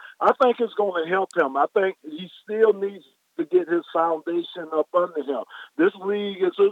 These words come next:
it's a big learning curve coming to the N F L. He found that out, you know, of, uh, during the preseason. So I think the more you can let him learn on the right side, like I say, more comfortable when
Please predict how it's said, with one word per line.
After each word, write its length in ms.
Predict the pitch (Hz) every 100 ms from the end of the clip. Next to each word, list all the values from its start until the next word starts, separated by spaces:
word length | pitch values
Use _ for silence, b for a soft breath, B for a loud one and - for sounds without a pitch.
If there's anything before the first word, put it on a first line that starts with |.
| -
it's 140 | 190
a 60 | - -
big 180 | 226
learning 420 | 196 226 262 247 196
curve 300 | 190 165 151 -
coming 240 | 165 160 -
to 100 | 170
the 200 | 156 156
N 60 | 160
F 120 | 160 151 160
L. 260 | 160 156 - B _
He 160 | 190 220
found 380 | 190 185 180 175
that 240 | 175 170
out, 340 | 170 165 170 160 165 170
you 80 |
know, 320 | 170 165 160 156
of, 140 | 151 - -
uh, 220 | 147 143 135 170
during 200 | 175 175
the 80 | 170 -
preseason. 720 | 202 214 - 175 156 123 123 -
So 240 | 170 156 151 B B -
I 120 | 165
think 220 | - 196 -
the 80 | 156
more 420 | 160 180 202 202
you 160 | 196 202
can 240 | 190 170
let 200 | 180 175
him 240 | 180 180 170 170
learn 460 | 180 180 175 165 - _ _
on 200 | - -
the 260 | 156 285 165
right 240 | 175 190 - -
side, 380 | 165 156 147 147
like 180 | 151 165
I 80 | 175 -
say, 160 | 175 160 160
more 180 | 175 165
comfortable 840 | - 190 214 - 175 - 156 156 b b _
when 200 | 160